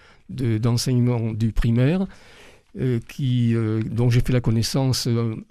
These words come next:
grâce à Michel Dagras, qui était un ami aussi. Et donc, euh, je suis devenu formateur dans cette association, euh, pour, euh, pouvoir faire des formations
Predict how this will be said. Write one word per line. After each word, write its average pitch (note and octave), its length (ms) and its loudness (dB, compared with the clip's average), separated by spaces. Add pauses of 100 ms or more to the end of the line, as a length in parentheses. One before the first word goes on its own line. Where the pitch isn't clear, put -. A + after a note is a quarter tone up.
grâce A#2+ 400 -2
à A#2+ 60 0
Michel A#2+ 340 0
Dagras, B2 380 0 (240)
qui - 80 -10
était A#2+ 240 -4
un A2+ 80 0
ami B2+ 300 2
aussi. F#3 420 -4 (680)
Et C#3+ 200 4
donc, D#3 320 2
euh, C3+ 80 6
je A#2+ 100 0
suis D#3+ 180 0
devenu C#3+ 300 2
formateur C#3 540 0
dans B2 140 -2
cette B2+ 220 -6
association, C3 840 -8 (560)
euh, A#2 560 -6 (800)
pour, C#3 320 2
euh, C3+ 60 4
pouvoir D3 440 -2
faire G#3+ 240 2
des B2 120 -2
formations D3+ 760 0